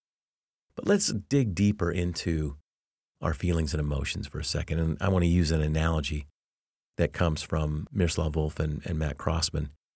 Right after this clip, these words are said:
in their book, Life Worth Living. And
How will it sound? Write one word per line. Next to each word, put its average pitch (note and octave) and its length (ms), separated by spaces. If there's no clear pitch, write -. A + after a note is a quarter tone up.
in F#2+ 160
their D#2+ 100
book, D2 240
Life E2 240
Worth D#2+ 160
Living. D#2 400
And F#2 320